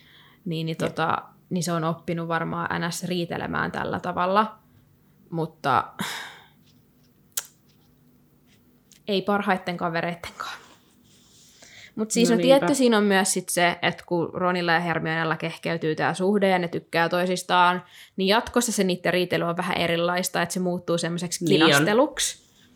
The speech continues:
Speaker 1: että molemmat
Speaker 2: Jep.
Speaker 1: haastaa tosi paljon semmoista riitaa, mut tässä kohtaa se kohdistuu kyllä enemmän, että Ron vaan vihaa Hermionea, ihan sama mitä Hermione tekee.
Speaker 2: Niin,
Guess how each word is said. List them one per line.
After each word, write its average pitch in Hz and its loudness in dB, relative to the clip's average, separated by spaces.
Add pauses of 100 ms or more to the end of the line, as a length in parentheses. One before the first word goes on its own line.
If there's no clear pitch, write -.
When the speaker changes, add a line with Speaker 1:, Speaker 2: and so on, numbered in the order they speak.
(240)
Speaker 1:
että 190 -2
molemmat 160 4
Speaker 2:
Jep. - -20
Speaker 1:
haastaa 165 0
tosi 175 -6
paljon 107 -2
semmoista 156 -8
riitaa, 156 -4
mut 180 -8
tässä 240 -2
kohtaa 180 -4
se - -6
kohdistuu 165 -4
kyllä 156 -4
enemmän, 156 -4
että 160 -6
Ron 165 0
vaan 151 0
vihaa 165 -2
Hermionea, 120 -4
ihan 165 -2
sama 139 -4
mitä 165 -6
Hermione 151 -6
tekee. 339 4
Speaker 2:
Niin, - -8